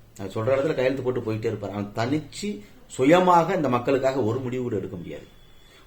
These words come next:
ஒரு கவுன்சிலர் கூட அப்படி யாரும் இல்லைன்னா பாத்துக்கங்களேன். அப்புறம் சட்டமன்றம், பாராளுமன்றம்லாம் உறுப்பினர்கள் எப்படி இருப்பான்னு பாத்துக்கங்க. இவனுக்கு மண்டையாட்டுறவனா தூக்கி உள்ள உட்கார வச்சிருக்கான். இவன் தான், இதுதான் இவனுடைய சுயமரியாதை. பட்டியல் பிரிவுல உள்ள நாய், நாயை விட கேவலமான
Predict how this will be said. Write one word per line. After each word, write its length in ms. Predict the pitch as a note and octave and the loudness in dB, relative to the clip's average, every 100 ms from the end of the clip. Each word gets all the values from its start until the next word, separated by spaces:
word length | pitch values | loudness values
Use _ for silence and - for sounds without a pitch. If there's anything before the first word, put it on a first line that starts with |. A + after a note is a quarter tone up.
| - | -8
ஒரு 280 | B2+ E3 E3+ | 4 6 6
கவுன்சிலர் 520 | D#3+ G#3 A3+ A3+ F#3 | 6 6 8 8 8
கூட 140 | G#3 | 8
அப்படி 160 | D3+ C#3+ | 6 4
யாரும் 240 | C3 C3 | 4 2
இல்லைன்னா 180 | B2+ B2+ A#2 | 0 0 0
பாத்துக்கங்களேன். 560 | A2 G2+ F#2 F#2+ - - - - - | -2 -2 -6 -6 -8 -16 -20 -20 -20
அப்புறம் 260 | - G#2+ G#2 | -8 -6 -4
சட்டமன்றம், 640 | A2 C#3 C3+ A#2 C3+ C#3 | -4 -2 -2 0 -2 -2
பாராளுமன்றம்லாம் 720 | A#2 C3 C3 A#2 A2 A2 A#2+ | 0 0 0 -2 -2 -2 -2
உறுப்பினர்கள் 440 | A2+ A2+ A2 G#2+ G2+ | -2 -2 -2 -2 -4
எப்படி 180 | G#2+ G#2+ | -4 -6
இருப்பான்னு 300 | G2+ F#2+ E2 | -8 -10 -12
பாத்துக்கங்க. 380 | - - - - - - - - - - F2 | -14 -16 -20 -20 -20 -20 -20 -20 -20 -18 -10
இவனுக்கு 240 | F2+ F#2+ | -6 -2
மண்டையாட்டுறவனா 600 | A#2 C#3+ D3+ D3 D3 D#3+ | 4 6 6 6 2 2
தூக்கி 200 | D3 B2+ | 0 0
உள்ள 160 | A#2 G#2+ | 2 0
உட்கார 200 | A2 F#2+ | 0 -6
வச்சிருக்கான். 400 | - - - G#2 | -10 -14 -14 -6
இவன் 180 | G#2 | -2
தான், 180 | A2+ C#3 | 0 0
இதுதான் 300 | A#2+ G#2+ D3 | 0 0 0
இவனுடைய 320 | B2+ A2 G2 | 0 0 -2
சுயமரியாதை. 540 | - A2 G#2+ F2 D#2+ - - - - - - | -2 -2 -2 -4 -8 -12 -20 -20 -20 -20 -6
பட்டியல் 340 | A#2+ F3+ F#3+ | 0 2 2
பிரிவுல 300 | F#3 F3+ F3 | 4 2 2
உள்ள 160 | E3+ E3 | 2 2
நாய், 760 | C3+ A2+ B2 D3+ G3 A3 C#3 F2 - - - - - - - | 0 -2 0 4 4 2 -2 -6 -10 -18 -20 -20 -20 -20 -16
நாயை 520 | F2+ G2 B2 E3+ E3+ | -6 0 2 4 4
விட 200 | E3+ E3+ | 2 -2
கேவலமான 640 | - C3+ C3+ B2 A#2+ C#3 | 0 2 2 0 -4 -6